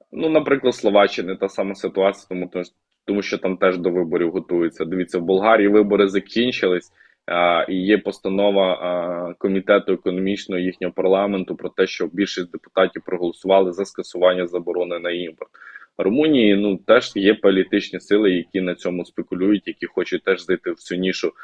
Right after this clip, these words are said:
електорату і таким чином підігруючи собі політичними бонусами. Але при всьому тому я б хотів би, е, надати належне, е, румунській стороні, яка дійсно в умовах, е, закриття Чорного моря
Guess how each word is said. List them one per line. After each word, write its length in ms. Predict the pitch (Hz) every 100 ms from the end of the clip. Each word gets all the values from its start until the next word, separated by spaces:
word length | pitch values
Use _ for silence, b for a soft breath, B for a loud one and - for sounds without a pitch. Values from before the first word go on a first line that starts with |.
| B B
електорату 680 | 98 98 - 95 101 107 95
і 80 | 85
таким 280 | - 92
чином 320 | 90 98 95 90
підігруючи 720 | 98 82 101 101 92 - -
собі 300 | - 90 92
політичними 720 | 95 90 87 98 - 87 90
бонусами. 680 | 92 98 82 78 - 71 -
Але 280 | 78 92 113 B B
при 140 | - 98
всьому 340 | - 117 110
тому 280 | 95 123 110
я 100 | 95
б 20 | -
хотів 260 | 95 98
би, 180 | 95 95
е, 340 | - 87 87 87
надати 460 | 95 95 98 101
належне, 580 | 92 90 98 98 95 87
е, 160 | 87 90
румунській 460 | 95 98 101 -
стороні, 480 | 92 - 90 95 107
яка 240 | 95 - 90
дійсно 460 | 85 98 104 90 _ B B -
в 80 | 90
умовах, 580 | 95 104 101 92 - -
е, 460 | 82 80 85 82 82
закриття 520 | 90 101 101 95 110
Чорного 400 | 98 104 95 95
моря 420 | 95 101 113 113